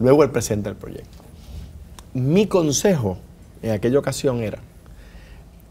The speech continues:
que había que buscar cuál era el periodo de menos actividad económica en el año.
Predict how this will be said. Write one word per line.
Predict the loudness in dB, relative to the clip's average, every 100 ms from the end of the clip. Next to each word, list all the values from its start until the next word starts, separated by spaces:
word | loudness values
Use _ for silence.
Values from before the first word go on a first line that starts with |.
| -20 -20 -20 -20 -20 -20 -4
que | 4
había | 6 6 4
que |
buscar | 2 2 0 0
cuál | 2 2 4
era | 2 0
el | -2 -2
periodo | 0 2 4 4 2
de | 0 0 0
menos | 0 2 2 0 -2 -6 -8
actividad | -10 -4 -2 0 0 -2
económica | -4 -2 -2 -2 -2 -2
en | -2
el | -4
año. | -6 -8